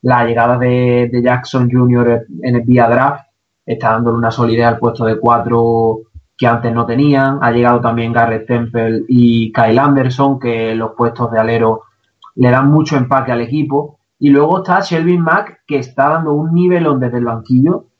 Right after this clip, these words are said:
y es un jugador que yo no tenía controlado. Han pasado diez partidos y no, no sabía realmente quién era el base suplente de Memphis. Creí que seguía Harrison, pero cuando he visto los números de Shelby Mack y le he visto un par de partidos, le pude ver el partido de, de Utah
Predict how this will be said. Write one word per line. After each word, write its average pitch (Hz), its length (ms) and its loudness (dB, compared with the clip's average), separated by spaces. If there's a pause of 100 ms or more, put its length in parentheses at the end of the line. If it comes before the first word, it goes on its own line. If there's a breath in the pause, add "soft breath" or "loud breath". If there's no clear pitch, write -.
(280)
y 135 140 4
es 143 60 4
un 160 100 2
jugador 151 300 2
que 160 100 -2
yo 147 80 2
no 165 80 0
tenía 151 220 -2
controlado. 131 520 0
Han 120 140 -2
pasado 151 320 0
diez 143 180 -2
partidos 143 560 -4
y 131 160 -2
no, 139 380 0
no 143 140 0
sabía 156 260 0
realmente 151 480 -2
quién 147 140 -2
era 147 100 4
el 139 80 4
base 139 220 0
suplente 131 380 0
de 123 100 0
Memphis. 147 340 -2
Creí 139 180 2
que 143 120 2
seguía 139 320 2
Harrison, 185 400 0 (680)
pero 131 500 2
cuando 127 240 0
he - 20 -2
visto 127 220 -4
los 123 160 -2
números 123 300 0
de 123 60 -4
Shelby 120 300 -2
Mack 139 300 -2
y 123 80 -6
le 117 80 -4
he - 20 -4
visto 120 200 -4
un 113 100 -4
par 117 140 -2
de 117 60 -4
partidos, 127 360 0
le 123 60 2
pude 117 220 0
ver 120 100 2
el 120 60 -4
partido 120 360 0
de, 113 340 0
de 117 220 2
Utah 147 320 0